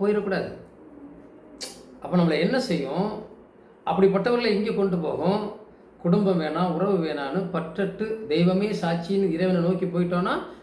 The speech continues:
நம்மளை ஒண்ணும் பண்ண போறதில்ல. அது நமக்கு தான் எந்த ஆசையும் இல்லையே.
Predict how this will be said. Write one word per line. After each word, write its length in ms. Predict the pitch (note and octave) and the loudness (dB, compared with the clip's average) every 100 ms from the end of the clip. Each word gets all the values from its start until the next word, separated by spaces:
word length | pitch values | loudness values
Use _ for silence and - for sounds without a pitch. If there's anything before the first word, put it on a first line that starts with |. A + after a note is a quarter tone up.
| - | -16
நம்மளை 220 | C3+ C3 | -6 -4
ஒண்ணும் 280 | C3 E3 F3 | -2 2 4
பண்ண 160 | C#3 | 2
போறதில்ல. 340 | C#3+ C3+ C3 - | -4 -6 -8 -8
அது 180 | A#2 A#2 - - - - - - - - - - - - - | -10 -14 -20 -20 -20 -20 -20 -20 -20 -20 -20 -20 -20 -20 -12
நமக்கு 260 | C#3 - | -8 -2
தான் 160 | F3+ D#3+ | 0 2
எந்த 220 | D#3+ F3 E3 | 4 4 2
ஆசையும் 380 | E3+ E3+ D#3+ | 0 -2 -2
இல்லையே. 280 | D3+ D3 D#3+ | -4 -6 -8